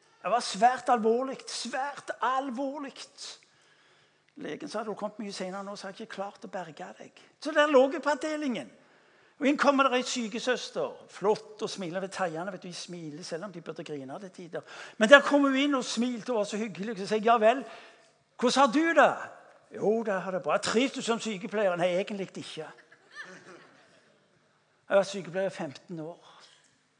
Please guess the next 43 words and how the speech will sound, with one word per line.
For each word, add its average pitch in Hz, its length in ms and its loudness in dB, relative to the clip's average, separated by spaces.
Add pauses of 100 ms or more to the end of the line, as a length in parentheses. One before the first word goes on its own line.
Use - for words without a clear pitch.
(760)
"Nei 135 180 -14
vel." 156 220 -10 (880)
"Ja, - 140 -18
hva, 156 80 -8 (320)
hva, 170 100 -10 (140)
hva - 160 -16
har 165 80 -12
du 165 100 -14
lyst 202 220 -16
til 196 80 -12
å - 80 -20
bli 202 80 -18 (100)
da?" 190 140 -18
sier - 160 -20
jeg. - 80 -20 (480)
"Jeg - 100 -20
har - 80 -16
så 131 160 -12
lyst 151 300 -14
til 147 80 -10
å 123 160 -16 (1080)
jobbe 120 280 -8
med 151 160 -8
interiør, 151 640 -14 (300)
designer." 170 720 -10 (180)
"Ja, 190 160 -12
hvor 285 80 -10
gammel 302 400 -6
er 311 80 -10
du 285 80 -12
da?" - 160 -14 (320)
"Syvogtredve." 214 720 -10
"Ja, - 100 -6
men 147 80 -8
syvogtredve, 214 800 -6
du 240 140 -2
er 220 80 6
unge 226 340 0
dame." 170 400 0 (380)
"Nei, 127 160 -12
jeg 135 80 -14
er - 80 -20
ikke - 180 -16